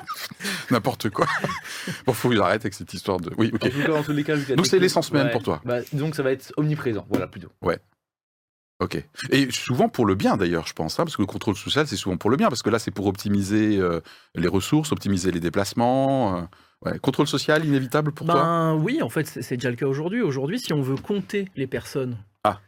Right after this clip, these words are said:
Speaker 1: ouais.
Speaker 3: enfin, je, je parle sur, sur nos autoroutes ou dans, même dans les, dans les bureaux aujourd'hui, si on veut savoir combien il y a de personnes dans un bâtiment, bon, on va mettre des caméras, on va mettre des capteurs, donc on va avoir déjà cet indicateur-là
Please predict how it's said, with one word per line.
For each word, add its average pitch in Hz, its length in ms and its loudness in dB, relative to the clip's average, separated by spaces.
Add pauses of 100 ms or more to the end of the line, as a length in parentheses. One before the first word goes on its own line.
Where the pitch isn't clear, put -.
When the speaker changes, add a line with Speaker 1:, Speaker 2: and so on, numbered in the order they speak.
(240)
Speaker 1:
ouais. 95 60 0
Speaker 3:
enfin, 143 140 2
je, - 140 -4
je 127 80 -12
parle 147 360 0
sur, 139 320 -6
sur 135 140 -6
nos 127 180 -2
autoroutes 147 640 -4
ou 135 180 -4
dans, 127 160 -4
même 139 200 -2
dans 127 120 -2
les, 123 140 -2
dans 120 140 -6
les 120 100 -6
bureaux 123 340 -4
aujourd'hui, 131 500 -4 (140)
si - 140 -2
on 185 60 4
veut 202 60 4
savoir 196 200 0
combien 208 160 -2
il 208 40 0
y - 20 0
a - 20 0
de 151 60 -6
personnes 165 280 0
dans 147 160 0
un 131 60 -2
bâtiment, 127 320 -4
bon, 123 140 -8
on 117 40 -10
va 113 80 -10
mettre 107 140 -8
des 113 80 -12
caméras, 127 400 -8
on 233 100 -4
va 131 100 0
mettre 127 140 0
des 143 80 -4
capteurs, 196 320 -2
donc 156 200 -2
on 151 80 0
va 220 160 0
avoir 208 260 0
déjà 170 260 0
cet 160 220 -4
indicateur-là 143 640 -2